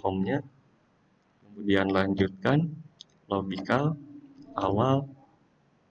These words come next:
Sini titik kaitnya, lihat, ini harus home kalau sudah selesai menyusun partisi. Nah, di sini tinggal satu lagi, preload yang ruang kosong. Untuk swap area, klik enter.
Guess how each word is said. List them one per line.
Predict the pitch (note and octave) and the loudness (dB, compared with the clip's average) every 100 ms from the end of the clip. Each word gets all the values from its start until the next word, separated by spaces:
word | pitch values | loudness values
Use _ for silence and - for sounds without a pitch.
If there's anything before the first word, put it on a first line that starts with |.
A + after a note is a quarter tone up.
| _ _ _ _ _ _ _ _ | _ _ _ _ _ _ _ _
Sini | - G#2+ A2 C#3+ | 0 4 6 6
titik | A#2+ A2+ A2 | 4 4 6
kaitnya, | G#2 G#2 G#2+ C#3 C#3+ | 6 6 6 8 8
lihat, | G#2+ C#3 - - _ | 8 6 4 -10 _
ini | G#2 A2 | 0 4
harus | G#2 G2+ F#2+ | 4 4 4
home | A#2+ D3 - - _ - | 4 4 2 -10 _ -4
kalau | G2+ | -2
sudah | G2 G2+ A2+ A#2 | 2 4 4 4
selesai | - G2 - G2+ | 2 2 2 0
menyusun | G2+ G2 F#2+ F#2 | 2 -2 -2 -6
partisi. | - - - - G2 _ _ _ _ - _ _ _ | -10 -8 -10 -12 -12 _ _ _ _ -20 _ _ _
Nah, | G2 F#2+ F#2 | 2 4 4
di | F#2+ | 4
sini | F#2+ D3+ | 4 6
tinggal | C#3+ B2+ A#2 | 8 8 8
satu | A#2 - | 6 6
lagi, | A2 G#2+ C3 F#3 F#2+ | 6 6 4 2 0
preload | - G2+ G2+ | 4 6 6
yang | G2 G2+ | 4 4
ruang | G2+ G2 F#2+ | 4 4 4
kosong. | F#2+ G2 C3+ C#3 C#3 - _ _ _ _ _ _ _ _ _ _ _ _ _ _ _ _ _ _ _ _ _ _ _ _ _ _ G2 - | 0 2 2 2 0 -8 _ _ _ _ _ _ _ _ _ _ _ _ _ _ _ _ _ _ _ _ _ _ _ _ _ _ _ -4
Untuk | A2+ | -2
swap | - - G2+ - | 2 4 4 4
area, | G#2 G2+ F#2+ F#2+ - _ | 2 6 4 2 -10 _
klik | - C#3+ D3 | 0 0 4
enter. | C3 C3+ D#3+ - | 4 4 2 -2